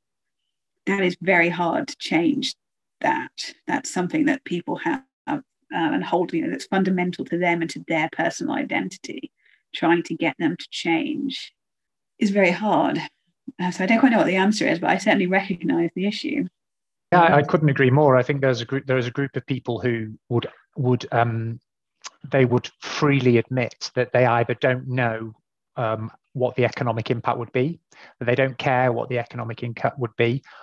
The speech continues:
Speaker 2: or even that they accept that the economic impact is going to be negative, but they would,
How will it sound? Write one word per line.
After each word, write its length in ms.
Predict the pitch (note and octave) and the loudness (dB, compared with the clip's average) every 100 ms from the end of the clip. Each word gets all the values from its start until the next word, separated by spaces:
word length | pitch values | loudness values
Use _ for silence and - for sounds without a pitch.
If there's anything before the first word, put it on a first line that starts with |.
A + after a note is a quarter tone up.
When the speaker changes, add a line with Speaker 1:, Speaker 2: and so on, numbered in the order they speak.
| - | -2
Speaker 2:
or 160 | C3 B2+ | 4 6
even 200 | C3+ A#2+ | 4 4
that 120 | A#2+ | 2
they 120 | B2 | 2
accept 560 | A#2+ - - D3 - - | 0 -2 -2 -2 -4 -10
that 100 | C3 | -8
the 120 | B2+ B2 | 0 -2
economic 600 | - B2+ B2 A#2 B2 - | -2 -6 -4 -6 -8 -6
impact 480 | B2+ A#2+ C3 - - | -6 -2 -2 -2 -6
is 100 | B2 | -4
going 200 | A#2 A#2 | -2 -2
to 80 | - | -4
be 100 | A#2 | -2
negative, 600 | B2+ C3 - A2+ A#2 - _ _ - | 2 2 0 -2 -4 -10 _ _ -4
but 140 | C3 | 2
they 120 | A#2+ | 4
would, 140 | A#2 | 4